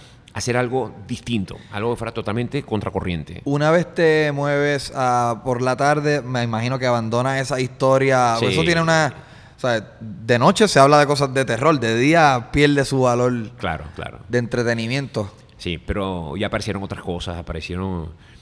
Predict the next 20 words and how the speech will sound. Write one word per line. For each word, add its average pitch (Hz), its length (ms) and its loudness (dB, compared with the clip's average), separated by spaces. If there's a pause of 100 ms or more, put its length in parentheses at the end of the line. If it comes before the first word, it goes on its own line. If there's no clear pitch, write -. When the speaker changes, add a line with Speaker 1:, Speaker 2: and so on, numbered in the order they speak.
(200)
Speaker 1:
otra, - 200 -10
otra 101 160 -4
forma 113 240 -2
de 117 40 0
entrevistar, 95 600 -6
otra 95 140 -12
manera 95 340 -10
de, 90 580 -14
de, 98 240 -8
de, 104 160 -8 (120)
de 101 120 -8
hacer 113 280 -6
la 107 100 -6
radio. 85 460 -8
Yo, 98 240 -12
yo 110 200 -4 (200)
traté 117 280 -6
de, 120 280 -4
de 92 180 -10
s-, - 220 -10